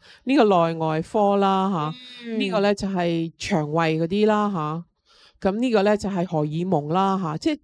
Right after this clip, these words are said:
Speaker 2: 即係內分泌啊。
Speaker 1: 好多，冇錯啦，好多個專科佢都係睇過，但係都係幫唔到佢咯。
Speaker 2: 都係搵唔到原因。
Speaker 1: 係啦，咁卒之你知唔知佢做咩啊？佢自己搵。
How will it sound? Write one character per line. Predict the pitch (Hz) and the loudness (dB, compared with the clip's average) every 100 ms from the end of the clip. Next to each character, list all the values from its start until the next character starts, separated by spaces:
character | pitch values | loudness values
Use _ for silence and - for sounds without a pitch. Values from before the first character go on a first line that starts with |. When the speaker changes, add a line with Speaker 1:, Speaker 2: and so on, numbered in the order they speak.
| _ - | _ -4
Speaker 2:
即 | 285 | 0
係 | 196 208 | 4 4
內 | 269 | 2
分 | 233 233 | -2 0
泌 | 202 185 | 0 2
啊。 | 202 | 0
Speaker 1:
好 | 226 262 | -2 -4
多， | 277 | 2
冇 | 285 415 | 4 4
錯 | 392 330 | 2 2
啦， | 311 | 2
好 | - 220 226 370 | -2 -2 0 0
多 | 427 | -2
個 | 277 | -4
專 | - 320 | -2 -2
科 | 320 311 | 4 4
佢 | 302 214 | 4 2
都 | 262 | 0
係 | 254 151 | 0 -4
睇 | - 151 | -4 -6
過， | - 143 131 - - _ | -4 -4 -4 -12 -20 _
但 | 247 247 | 2 4
係 | 254 240 | 0 -2
都 | 349 349 381 | -2 0 0
係 | 254 185 170 - _ _ | -2 -2 -2 -4 _ _
幫 | - 254 | 2 2
唔 | 160 | 2
到 | 165 | -4
佢 | 175 | -2
咯。 | 151 165 - - | -4 -6 -6 0
Speaker 2:
都 | 294 277 | 2 2
係 | 196 | -2
搵 | 151 190 | 0 0
唔 | 175 | 0
到 | 135 165 | 0 -2
原 | 131 | -2
因。 | 117 147 165 - _ | -2 -2 -2 -10 _
Speaker 1:
係 | - 190 208 226 | 0 2 4 2
啦， | 240 233 208 | 2 0 -2
咁 | 254 359 | -4 -2
卒 | 381 381 | 0 0
之 | - 349 | 4 4
你 | 294 | 4
知 | 277 | 2
唔 | |
知 | 349 | 2
佢 | 330 | 4
做 | 262 | 2
咩 | 254 | 2
啊？ | 302 403 - _ _ _ _ _ _ _ _ - | 0 -2 -12 _ _ _ _ _ _ _ _ 0
佢 | |
自 | 294 - 254 | 0 2 2
己 | 349 | 4
搵。 | 269 220 285 | 4 2 0